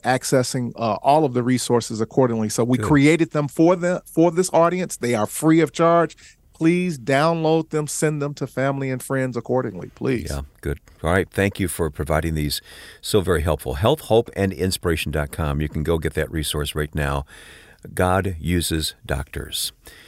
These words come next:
Speaker 2: Well, God uses his scripture in our life as well. You opened with a passage from Ephesians. You want to return there as we wrap things up today?
Speaker 1: Yeah, so as we close Ephesians, the fifth chapter, verse fifteen and sixteen, and we'll read it again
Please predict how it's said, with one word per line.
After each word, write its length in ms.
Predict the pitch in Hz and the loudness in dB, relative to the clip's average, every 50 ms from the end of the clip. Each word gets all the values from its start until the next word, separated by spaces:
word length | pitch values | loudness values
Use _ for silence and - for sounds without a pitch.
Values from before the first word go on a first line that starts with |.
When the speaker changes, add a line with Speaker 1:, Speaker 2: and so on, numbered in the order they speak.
| - - _ | -20 -20 _
Speaker 2:
Well, 80 | - - | -8 -2
God 240 | - 110 120 104 | 0 0 0 2
uses 360 | 92 120 120 95 101 87 - - | 2 2 2 2 0 0 0 0
his 120 | 90 78 | 0 0
scripture 420 | - - 147 156 - - - 92 | 0 2 0 0 0 0 -2 -2
in 140 | - 78 73 | -2 -2 -2
our 80 | 76 76 | 0 0
life 260 | 78 82 85 80 - | 0 0 0 0 0
as 140 | 87 78 78 | -2 -2 0
well. 160 | 95 104 107 | 2 2 4
You 160 | 107 101 101 | 4 4 6
opened 320 | 107 120 - 113 104 92 85 | 4 4 4 2 0 0 0
with 220 | 82 85 80 - | 0 0 0 0
a 40 | 80 | -2
passage 500 | - - 90 87 87 - - 82 78 - | -2 0 0 0 0 0 -2 -2 -4 -4
from 200 | - 87 80 76 | -4 -4 -2 -2
Ephesians. 640 | 78 76 - - 110 123 113 - 85 80 85 - - | -2 -2 0 0 0 2 0 0 -2 -2 -2 -2 -2
You 60 | 82 | -2
want 140 | 87 92 90 | -2 -2 -2
to 40 | |
return 380 | 85 80 73 - 95 101 110 110 | -2 -4 -2 -2 0 0 0 2
there 160 | 107 107 113 | 2 2 0
as 120 | 110 95 - | 0 0 0
we 140 | 101 90 | 0 0
wrap 240 | 87 82 87 101 - | 0 0 0 -2 -2
things 240 | - 107 104 98 - | -2 -2 -2 -2 -2
up 140 | 101 101 - | -4 -4 -4
today? 260 | - - - 131 135 - _ _ _ _ _ _ _ _ _ - | -6 -6 -6 -6 -8 -8 _ _ _ _ _ _ _ _ _ 0
Speaker 1:
Yeah, 180 | 165 170 147 | 2 2 2
so 220 | 120 - - 143 143 | 2 2 2 2 2
as 100 | 127 127 | 2 0
we 80 | 143 | -2
close 400 | 139 - - 160 147 160 170 160 | -2 0 2 4 4 4 4 2
Ephesians, 600 | 147 135 - - 151 143 143 127 143 170 185 - | 0 -2 -2 2 4 4 4 4 0 -2 -4 -4
the 100 | - 147 | -4 -4
fifth 240 | - - 147 143 - | 0 0 0 0 0
chapter, 420 | - - 123 117 110 - - 190 190 | 0 0 0 0 0 -4 -8 -8 -4
verse 260 | 131 139 135 123 - | 0 2 2 2 2
fifteen 460 | - - 139 - - - 156 139 151 | 2 2 2 2 0 -2 -2 -2 -2
and 140 | 156 165 - | -2 -2 -2
sixteen, 560 | - 147 127 - - - 135 135 143 139 127 - - | 0 -2 -2 -2 -4 -6 -6 -6 -6 -8 -12 -10 -8
and 120 | 110 104 | -6 -2
we'll 160 | 113 123 123 | 0 2 2
read 220 | 120 113 123 135 127 | 4 4 2 4 2
it 100 | 151 143 | 2 0
again 520 | 156 135 127 117 110 110 117 127 139 135 | 0 0 0 0 0 0 0 -2 -4 -8